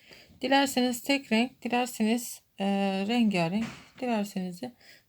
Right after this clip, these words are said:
tek renk olarak da kullanabilirsiniz arkadaşlar. Ben şöyle iki renk olarak anlatım yapacağım. Şöyle alt zemine zincir çekerek başlayalım.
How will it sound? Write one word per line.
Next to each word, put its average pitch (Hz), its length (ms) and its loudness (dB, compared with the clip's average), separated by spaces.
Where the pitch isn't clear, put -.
tek 247 340 -6
renk 208 280 0
olarak 202 440 -4
da 254 180 -8
kullanabilirsiniz 208 840 -2
arkadaşlar. 160 640 -8
Ben 226 40 -4
şöyle 220 200 -6
iki 208 180 -8
renk 202 200 0
olarak 175 280 -4
anlatım 170 400 -4
yapacağım. 214 540 -4
Şöyle 240 440 -6
alt 233 260 -4
zemine 214 520 0
zincir 220 380 0
çekerek 208 560 -8
başlayalım. 160 560 -8